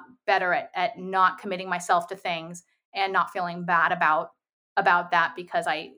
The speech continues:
you know, you have to know what your priorities are. And I guess you have to, you know, you have to align, um, your priorities based on what's most important. For me, So Stocked is most important right now, but it, you know, in terms of what's paying the bills, it's,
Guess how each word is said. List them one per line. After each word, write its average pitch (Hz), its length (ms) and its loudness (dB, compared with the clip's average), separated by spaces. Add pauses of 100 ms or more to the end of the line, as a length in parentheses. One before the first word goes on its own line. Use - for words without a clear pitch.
(180)
you 190 120 -14
know, 160 60 -8
you 190 160 -4
have 254 240 4
to 294 80 0
know 254 160 4
what 214 160 2
your 190 100 -4
priorities 208 580 0
are. 277 260 4
And 180 160 -6
I 180 60 -6
guess 180 220 -8
you 190 60 -12
have 180 240 -4
to, 170 260 -4 (300)
you 180 100 -12
know, 175 80 -6
you 180 120 -8
have 185 240 0
to 185 220 -4
align, 170 600 -4 (360)
um, 165 380 -6
your 190 140 -6
priorities 175 560 0
based 170 280 -8
on 165 120 -6
what's 160 180 -10
most 156 200 -12
important. 170 380 -6
For 185 80 -12
me, 208 120 -6
So 190 200 -6
Stocked 180 320 -2
is 170 80 -12
most 165 240 -8
important 160 360 -8
right 160 100 -10
now, 165 200 -6
but 165 120 -10
it, - 60 -18 (540)
you 185 100 -10
know, 170 320 -6
in 185 80 -14
terms 180 240 -6
of 170 140 -8 (500)
what's 170 200 -8
paying 175 240 -12
the 160 80 -14
bills, 160 360 -6
it's, - 300 -20